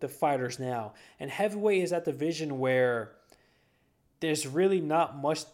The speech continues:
th-, th-, when it comes to heavyweight, the slowest development in M M A happens at heavyweight. 'Cause those guys are so big, and those fights can end in, in really, literally one punch. It, it comes down to whoever throws the right punch first at heavyweight mo-,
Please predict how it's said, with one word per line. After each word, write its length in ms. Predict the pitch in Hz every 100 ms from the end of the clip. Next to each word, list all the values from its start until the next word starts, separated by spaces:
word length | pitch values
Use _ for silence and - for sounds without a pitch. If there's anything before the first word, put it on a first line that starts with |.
| -
th-, 160 | 139 131
th-, 140 | 151
when 180 | 147 165
it 80 | 190
comes 180 | 214 214
to 80 | 185
heavyweight, 500 | 185 185 202 214 214
the 80 |
slowest 720 | 147 - - 165 190 208 196 -
development 840 | 147 131 147 170 156 165 160 139
in 140 | - 147
M 80 |
M 140 | 147 143
A 140 | 143
happens 540 | 135 - 143 139 135 127
at 120 | 123
heavyweight. 600 | 127 123 117 110 101 - _ _ _ _ _ _ _ _ _ _ _ _ _ _
'Cause 200 | 156 139
those 180 | 165 160
guys 500 | 165 170 185 180 180
are 360 | 147 143 139
so 300 | 131 - 160
big, 460 | 147 147 151 139 - - - _
and 180 | 135 135
those 180 | 131 131
fights 280 | - 165 165
can 160 | 156
end 260 | - 143 147
in, 140 | 135
in 300 | 123 127 123 117 120
really, 420 | 139 156 135 120
literally 580 | 117 139 135 127 120 120
one 280 | 123 123
punch. 460 | 107 - 123 101 -
It, 240 | 123 120 -
it 260 | 143 135 -
comes 220 | 147 135
down 260 | 151 151 147
to 100 | 131
whoever 420 | 120 123 139 135
throws 360 | 131 135 131
the 60 | 131
right 260 | 120 127 127
punch 240 | 127 120
first 300 | - 127 120
at 80 | 113
heavyweight 420 | 113 107 107 107
mo-, 140 | 117